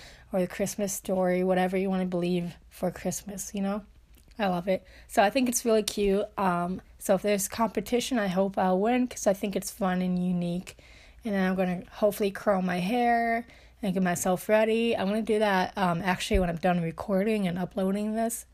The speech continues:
episode. Yes. So, like, I'm ready to have a good time. And speaking of Christmas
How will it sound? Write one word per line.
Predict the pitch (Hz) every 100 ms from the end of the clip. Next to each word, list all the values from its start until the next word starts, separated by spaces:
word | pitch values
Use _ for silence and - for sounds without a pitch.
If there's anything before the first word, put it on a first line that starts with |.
| -
episode. | - 220 - 262 254 -
Yes. | 220 - - - - - - - - - - - - -
So, | - 240
like, | 220 208
I'm | 214
ready | 208 190 190
to | 180
have | 175
a | 170
good | 175 175
time. | - 196 185 196 - - - - -
And | 220 202 190 180 180 190 - - - -
speaking | - - 208 220
of | 196
Christmas | 196 190 - 233